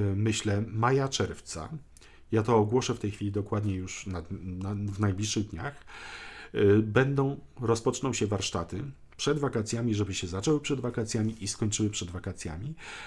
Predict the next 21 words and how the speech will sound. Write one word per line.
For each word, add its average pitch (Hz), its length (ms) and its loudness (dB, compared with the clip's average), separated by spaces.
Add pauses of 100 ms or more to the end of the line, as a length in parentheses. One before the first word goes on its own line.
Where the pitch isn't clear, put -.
(220)
Zrobimy 123 460 2
warsztaty 110 600 0 (280)
pierwszego 110 380 2
stopnia 95 460 -2 (200)
dla 92 180 -2
tych, - 160 -6
którzy 90 280 -6
chcieliby 87 380 -6
skorzystać. 90 640 -6 (580)
Przy - 140 6
okazji, 170 640 2 (260)
y, 101 40 2
w 98 60 -2
najbliższym, 123 720 0 (300)
y, 107 60 -10
czasie 143 420 2 (420)
też, - 460 4 (800)
też 139 200 6
piekarzo 147 500 6
pis-, 127 340 -2
pi-, 131 220 0